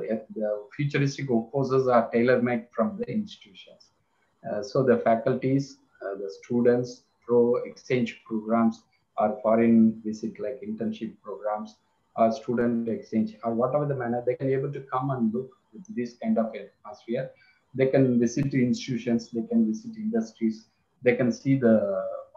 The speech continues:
environment of Singapore, how do they able to manage. So then only it is giving some kind of, uh, idea for them, and they can go back and implement in their place by the way of joint venture with the Singapore companies or Singapore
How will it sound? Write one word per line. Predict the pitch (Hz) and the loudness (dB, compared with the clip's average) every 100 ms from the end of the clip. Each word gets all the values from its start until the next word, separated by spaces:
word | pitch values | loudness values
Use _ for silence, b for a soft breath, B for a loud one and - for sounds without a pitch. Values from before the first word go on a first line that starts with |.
| - | -2
environment | 113 123 123 117 117 113 | 2 2 2 4 2 2
of | 113 | -2
Singapore, | - 104 104 - 107 - | -4 -14 -16 -14 -14 -8
how | 107 | -4
do | 110 | 0
they | 110 113 | 2 2
able | 104 107 | 0 -6
to | - | -10
manage. | 95 95 101 92 - - _ _ _ _ _ _ | -8 -6 -4 -6 -8 -20 _ _ _ _ _ _
So | - 147 | -2 0
then | 120 156 185 | 4 6 8
only | 170 170 180 | 8 8 6
it | 143 | 4
is | 143 123 | 2 0
giving | 117 131 147 | -2 0 0
some | 147 131 120 | 0 -2 0
kind | 113 120 | 0 2
of, | 127 - 135 | 0 0 -6
uh, | 110 107 107 - 110 | -6 -6 -8 -10 -6
idea | 127 127 139 139 | -6 -2 2 2
for | 113 101 | 0 -4
them, | 101 - - _ _ | -6 -10 -18 _ _
and | 147 | -6
they | 175 | -6
can | 180 175 | -2 -2
go | 135 139 | 2 4
back | 135 131 - | 4 2 -2
and | 113 | 0
implement | 113 113 127 123 120 | 2 2 0 -4 -2
in | 110 107 | -4 -6
their | 101 95 - | -10 -12 -12
place | - - _ _ _ _ | -18 -18 _ _ _ _
by | 120 | 0
the | 120 | 2
way | 123 135 | 2 4
of | 131 135 143 - | 2 0 -8 -6
joint | 110 113 127 | 0 0 0
venture | 123 113 127 | -4 -6 -4
with | 113 113 | -4 -6
the | |
Singapore | - 110 107 - 113 107 | -10 -10 -10 -10 -16 -16
companies | 104 101 104 104 | -18 -20 -20 -20
or | 101 95 | -14 -14
Singapore | 101 101 107 107 | -16 -20 -20 -20